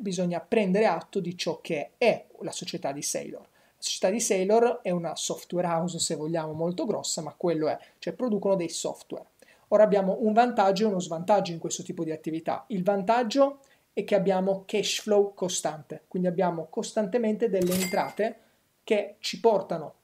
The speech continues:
soldi in tasca e che quindi noi possiamo utilizzare poi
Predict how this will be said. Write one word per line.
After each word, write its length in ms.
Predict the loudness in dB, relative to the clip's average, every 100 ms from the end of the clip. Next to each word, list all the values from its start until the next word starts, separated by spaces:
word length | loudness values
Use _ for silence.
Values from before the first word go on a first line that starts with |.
| _
soldi 420 | -4 -2 -2 -2
in 100 | -2
tasca 560 | -2 -4 0 2 2 0
e 80 | -6
che 100 | -4
quindi 280 | -2 0
noi 140 | 0 -2
possiamo 580 | -4 -2 -2 -2 -6 -6
utilizzare 760 | -4 -2 -2 -2 -2 -4 -2 -4
poi 380 | -2 -2 -4